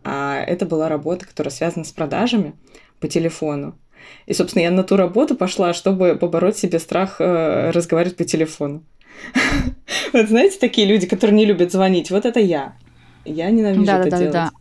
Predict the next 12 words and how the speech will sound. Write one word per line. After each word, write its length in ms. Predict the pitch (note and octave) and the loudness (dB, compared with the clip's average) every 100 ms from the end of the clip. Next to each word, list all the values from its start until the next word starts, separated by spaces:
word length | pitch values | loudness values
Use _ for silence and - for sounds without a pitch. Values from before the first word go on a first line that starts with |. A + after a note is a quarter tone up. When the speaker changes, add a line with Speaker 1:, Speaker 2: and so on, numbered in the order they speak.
| - | -4
Speaker 2:
А 300 | F3+ E3+ F3+ | 0 2 2
звонки 360 | F3+ G3 G3 G3+ | 4 2 2 0
были 180 | F#3+ | 0
холодные 640 | F#3+ - D#3+ A3+ D#4 A#3 F3+ | 0 0 2 4 6 4 4
или 120 | F3 | 2
тё-, 240 | - F3 | 4 2
на 140 | F3 F3 | 4 2
тёплую 360 | F#3+ F3 D#3+ | 2 2 2
аудиторию? 600 | D#3 E3 D#3+ D3+ C#3+ C#3 D#3+ _ _ _ - - - - _ | 2 0 0 0 -2 -6 -10 _ _ _ -20 -20 -20 -20 _
Speaker 1:
А, 180 | - A#3+ | -4 2
ну, 160 | D#4 | 6
это, 600 | G#4 F#4 E4+ D#4 D4 A#3+ | 4 6 4 6 6 4